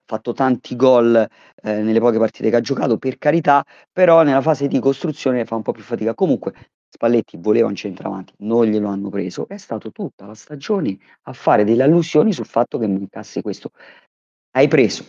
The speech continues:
un allenatore che ha bisogno di alcuni uomini chiave, glieli devi prendere. Poi certo, se ti chiede Lewandowski e tu Lewandowski non ci puoi andare, devi essere bravo tu e deve essere anche l'allenatore bravo ad accontentarsi,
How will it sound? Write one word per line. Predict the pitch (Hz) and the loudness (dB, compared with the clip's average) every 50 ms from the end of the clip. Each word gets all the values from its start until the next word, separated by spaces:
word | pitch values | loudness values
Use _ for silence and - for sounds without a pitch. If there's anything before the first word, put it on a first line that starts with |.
| _ - | _ -14
un | 98 101 | -10 -6
allenatore | 123 143 170 208 247 240 - 302 285 285 269 277 - | -2 0 0 0 0 2 4 4 4 4 2 -2 -8
che | _ - 277 | _ -8 -6
ha | |
bisogno | 254 202 175 - - 113 113 139 147 | -4 -4 -4 -4 -4 -4 -4 -2 -2
di | 147 147 | -4 -4
alcuni | - - - - 98 104 107 - _ _ _ _ _ - | -6 -8 -8 -6 -6 -6 -6 -8 _ _ _ _ _ 0
uomini | - 135 127 117 117 107 107 | 2 4 4 4 4 2 0
chiave, | 95 - 98 90 87 85 - _ | 0 -2 -4 -4 -6 -8 -10 _
glieli | _ - 104 101 98 101 | _ -10 -8 -6 -6 -6
devi | 90 101 104 120 139 165 196 _ _ _ _ _ _ _ | -8 -10 -12 -10 -10 -12 -12 _ _ _ _ _ _ _
prendere. | - 120 98 - - - - - - _ _ _ _ _ _ _ _ | -10 -10 -8 -8 -10 -12 -14 -16 -18 _ _ _ _ _ _ _ _
Poi | - 214 208 | 2 4 4
certo, | 180 - 156 - - - | 6 4 4 2 2 -2
se | 98 - 135 123 | -2 0 0 0
ti | - - | 2 2
chiede | 127 147 180 170 170 | 4 6 6 8 8
Lewandowski | 165 156 156 156 160 143 139 120 - - - - - - _ _ - - _ _ | 8 6 6 6 4 4 4 4 2 -2 -8 -16 -18 -18 _ _ -20 -20 _ _
e | - - - | -16 -12 -4
tu | - 151 156 | 0 2 4
Lewandowski | 143 135 131 131 135 139 135 117 - - 104 | 4 4 4 6 6 4 4 2 0 -4 -4
non | 104 107 | -2 -2
ci | 104 - - | -4 -4 -2
puoi | 101 135 151 | 0 2 2
andare, | 175 202 175 139 123 120 127 151 165 - _ _ _ _ _ _ _ | 4 4 4 6 6 6 6 4 4 2 _ _ _ _ _ _ _
devi | - 180 113 117 | -4 0 2 2
essere | 123 110 - - 113 107 107 | 2 2 2 0 0 0 0
bravo | 98 101 107 107 131 180 | 2 2 2 4 4 4
tu | 185 160 147 151 151 151 _ _ _ | 6 6 6 6 6 4 _ _ _
e | - - | -14 -8
deve | 170 190 190 185 | -4 0 2 2
essere | - - - - - - | 2 0 -2 -4 -2 0
anche | 110 120 - - - | 0 0 0 -2 -2
l'allenatore | 101 104 104 107 110 117 117 135 135 127 117 113 104 - _ _ _ _ _ _ _ _ _ _ _ _ _ _ _ _ _ _ _ _ _ _ _ _ _ _ _ _ | 0 0 2 2 2 2 4 4 4 6 4 4 2 -2 _ _ _ _ _ _ _ _ _ _ _ _ _ _ _ _ _ _ _ _ _ _ _ _ _ _ _ _
bravo | - - 104 104 | -2 0 0 0
ad | 101 - | 0 -2
accontentarsi, | 104 - - 120 120 - 190 175 151 - - 104 - - - 147 139 | -4 -6 -6 -6 -2 0 -2 0 0 0 -2 -2 -4 -6 -4 -4 -4